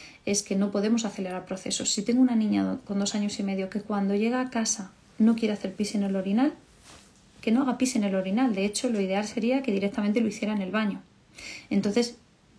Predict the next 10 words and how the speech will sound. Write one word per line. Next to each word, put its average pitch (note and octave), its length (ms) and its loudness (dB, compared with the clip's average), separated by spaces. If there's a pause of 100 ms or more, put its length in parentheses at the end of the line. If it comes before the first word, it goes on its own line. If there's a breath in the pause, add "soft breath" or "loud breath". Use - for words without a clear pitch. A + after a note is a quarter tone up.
voy B3+ 300 8
a B3+ 80 8
ir B3+ 80 6
saltándome A3+ 560 4
eso, C4 200 2
voy A3+ 200 4
a A3 80 2
dejar A3 420 -2
de G3 80 -2
insistir G#3 580 0